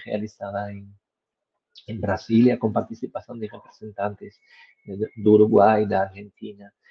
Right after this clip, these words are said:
do Chile, do Paraguai, eh, eh, e tamén, tamén do, do Brasil. Iso foi un, un paso a máis, un, digamos, un ensaio do que está sendo, do que está sendo realizado aquí. E, olha, eh, eu lembro da,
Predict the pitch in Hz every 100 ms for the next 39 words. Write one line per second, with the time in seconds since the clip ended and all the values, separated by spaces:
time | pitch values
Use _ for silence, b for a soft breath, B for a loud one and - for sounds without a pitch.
0 | b _ 107 - - 110 107 107 104 107
1 | 101 95 101 110 _ _ 98 _ _ 104
2 | 101 104 101 - - 101 101 98 - _
3 | 101 95 95 98 98 95 98 _ 107 110
4 | 117 - 117 127 - b b - 110 -
5 | 113 117 110 110 107 104 120 113 - 104
6 | 101 120 107 98 101 107 107 - 113 104
7 | _ _ _ 107 104 101 110 113 - B
8 | B - 120 117 107 - 104 107 107 101
9 | 101 _ _ - 104 110 113 - 107 -
10 | 110 110 110 110 110 - 117 117 - 113
11 | - 113 101 104 107 - 107 104 - 113
12 | - b b - 117 - 117 110 - -
13 | _ 120 120 117 - 139 139 131 127 117
14 | 110